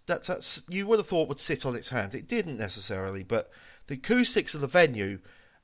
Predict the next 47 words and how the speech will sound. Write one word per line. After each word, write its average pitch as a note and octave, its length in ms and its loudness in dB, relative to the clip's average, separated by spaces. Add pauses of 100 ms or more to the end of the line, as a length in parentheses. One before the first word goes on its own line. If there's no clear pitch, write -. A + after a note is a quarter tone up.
(120)
um, A#2 460 6
and B2+ 100 -6
if C3+ 140 -6
you've D3 100 -8
been F3 200 2
to D#3 160 -8
the, B2 260 2
um, G#2 240 2
Assembly G2+ 480 0
in F#2+ 100 -2
Leamington G2 380 -4
Spa, F#2 400 -2 (400)
you C#3+ 100 -4
will C#3+ 120 -4
probably C#3 320 2
attest B2 340 2
to G#2+ 80 -4
this. G2 240 -4
It's - 340 -4
a C#3 220 2 (240)
big C#3 380 4
venue. A2+ 560 2 (760)
Um, G2+ 360 0 (180)
as C#3+ 120 -8
a - 20 -2
matter G3+ 160 2
of D3 60 2
fact, C#3 340 4
one E3 120 2
of D#3+ 60 -4
my C#3 80 2
colleagues C3 520 6
who, A#2 260 2
uh, A2+ 160 6 (520)
attended C3 380 -2
the A2+ 80 -4
show A2+ 380 6
actually C3 280 -4
said A#2+ 280 0
that B2 120 -2
it C3+ 60 0
would B2+ 140 -2
have A#2+ 40 -10
been A#2+ 120 -4
a A2 40 -10
great A#2+ 300 2
show, A2 340 2